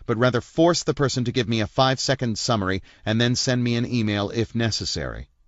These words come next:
If headphone games aren't your thing, the reflexive response to an invader should be the same as when answering the cell phone.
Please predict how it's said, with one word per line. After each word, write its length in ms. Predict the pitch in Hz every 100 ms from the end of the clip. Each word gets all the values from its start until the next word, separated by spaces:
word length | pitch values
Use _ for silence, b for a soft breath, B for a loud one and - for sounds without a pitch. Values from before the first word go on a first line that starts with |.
| _ _ _ B B B B B
If 140 | 139
headphone 540 | 139 165 131 156 135 110
games 580 | 120 110 101 104 95
aren't 220 | 107 113 98
your 160 | 107
thing, 420 | - 110 87 90
the 80 | 101
reflexive 560 | 113 - 160 151 139 107
response 500 | 104 - 110 98 -
to 140 | 107
an 100 | 101
invader 600 | 101 92 80 107 92 92
should 180 | - 117
be 100 | 123
the 120 | 123
same 340 | - 147 135 127
as 100 | 113
when 160 | 127
answering 420 | 131 127 - 131
the 80 | 131
cell 280 | - 156 147
phone. 280 | 104 78